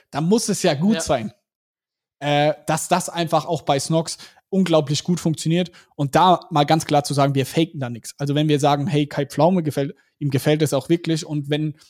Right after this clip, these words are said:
Speaker 1: das zweitausendfünfhundert Leuten auch
Speaker 2: Es ist eher
Speaker 1: gefällt.
Speaker 2: eine verring-, es ist eher eine verringerte Zahl, weil, ey, wenn wir da hinschreiben würden, fünfzigtausend Leute, das kann kein Mensch sich vorstellen. So, also da muss man auch sagen, so, wir haben, äh, s-, wir haben ein paar User-Tests gemacht, bevor wir den Test gelauncht haben, weil die,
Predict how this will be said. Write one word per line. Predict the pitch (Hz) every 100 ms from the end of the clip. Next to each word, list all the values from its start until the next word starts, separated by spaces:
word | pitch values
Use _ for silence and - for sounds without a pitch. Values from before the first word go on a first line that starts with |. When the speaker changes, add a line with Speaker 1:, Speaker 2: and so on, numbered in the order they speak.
| _
Speaker 1:
das | 139 -
zweitausendfünfhundert | - 147 151 147 147 165 165 160 143
Leuten | 147 156 165 165 160 151 _ _ _ _ _ _ _ -
auch | 185 185
Speaker 2:
Es | 165
ist | 151
eher | 156
Speaker 1:
gefällt. |
Speaker 2:
eine | 175
verring-, | 147 151 170 -
es | 151 -
ist | 139
eher | 139
eine | 131
verringerte | 135 160 139 139 135
Zahl, | - 135 127
weil, | 123 120 _ _
ey, | 147 135
wenn |
wir | 127
da | 127
hinschreiben | 143 - 135
würden, | 135 127
fünfzigtausend | 151 143 - - 131 123
Leute, | 135 143
das | 123 -
kann | 131
kein | 123 123
Mensch | 127 127
sich | - -
vorstellen. | 135 - 107 123 _ _ _ -
So, | 135
also | 147
da |
muss | 151
man | 151
auch | 165
sagen, | - 156 151
so, | 143
wir | 143 131
haben, | 147 147
äh, | 143 143 _ _ _ _ _ _ _ _ _
s-, | - -
wir | 165
haben | 175
ein |
paar | 156 156
User-Tests | 175 190 170 170 -
gemacht, | 165 165
bevor | - 143
wir |
den | 131
Test | 160 160
gelauncht | 151 151 156 -
haben, | 147
weil | 139
die, | 143